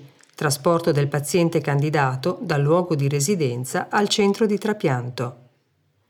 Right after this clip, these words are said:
Diciassette. Organizzazione dell'intervento chirurgico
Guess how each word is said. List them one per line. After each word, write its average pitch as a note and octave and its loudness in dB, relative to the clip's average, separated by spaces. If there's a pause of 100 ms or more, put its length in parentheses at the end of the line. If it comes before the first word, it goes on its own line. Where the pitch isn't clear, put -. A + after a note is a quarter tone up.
(120)
Diciassette. C#3+ -2 (360)
Organizzazione D#3 2
dell'intervento D#3 0
chirurgico D3+ -2